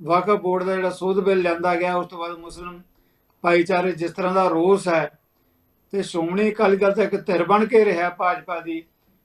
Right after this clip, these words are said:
ਭਾਜਪਾ ਦੀ ਧਿਰ ਵੱਲੋਂ, ਔਰ ਉਹ ਵੀ ਧਿਰ ਜਿਹੜੀ ਹਮੇਸ਼ਾ ਦਾਅਵੇਦਾਰੀ ਕਰਦੀ ਹੈ ਕਿ ਅਸੀਂ ਦੇਸ਼ ਦੀ ਆਜ਼ਾਦੀ ਲਈ ਦੇਸ਼ ਦੀ ਰੱਖਿਆ ਲਈ ਪੰਜਾਬੀਆਂ ਨੇ,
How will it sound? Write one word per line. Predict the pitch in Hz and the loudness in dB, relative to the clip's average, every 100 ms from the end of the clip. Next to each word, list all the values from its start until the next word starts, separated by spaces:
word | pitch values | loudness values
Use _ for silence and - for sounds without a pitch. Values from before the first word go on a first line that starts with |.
| _ | _
ਭਾਜਪਾ | 185 180 160 190 | -2 -2 -2 0
ਦੀ | 196 | 0
ਧਿਰ | 196 202 170 | 0 -2 0
ਵੱਲੋਂ, | 170 175 170 180 190 226 _ _ _ - | -2 -2 -4 -6 -8 -12 _ _ _ -12
ਔਰ | 196 202 | 0 4
ਉਹ | 220 | 4
ਵੀ | 240 | 2
ਧਿਰ | 233 185 | 0 0
ਜਿਹੜੀ | 175 208 214 - | 2 0 -2 -4
ਹਮੇਸ਼ਾ | 170 185 220 196 | -4 -2 0 0
ਦਾਅਵੇਦਾਰੀ | 190 190 214 202 208 | 0 2 4 4 4
ਕਰਦੀ | 202 180 175 | 2 -2 0
ਹੈ | 208 | 2
ਕਿ | 202 | 2
ਅਸੀਂ | 202 190 | 0 -2
ਦੇਸ਼ | 175 180 | -2 -2
ਦੀ | 170 185 | 2 0
ਆਜ਼ਾਦੀ | 165 180 180 185 | 0 -4 -2 -4
ਲਈ | 180 151 _ _ _ _ _ 156 | -6 -16 _ _ _ _ _ -2
ਦੇਸ਼ | 170 180 | -2 0
ਦੀ | 196 | 0
ਰੱਖਿਆ | 180 180 180 | 0 -2 -2
ਲਈ | 180 | -2
ਪੰਜਾਬੀਆਂ | 180 185 175 175 190 190 | -2 -4 -4 0 0 0
ਨੇ, | 190 190 | -4 -4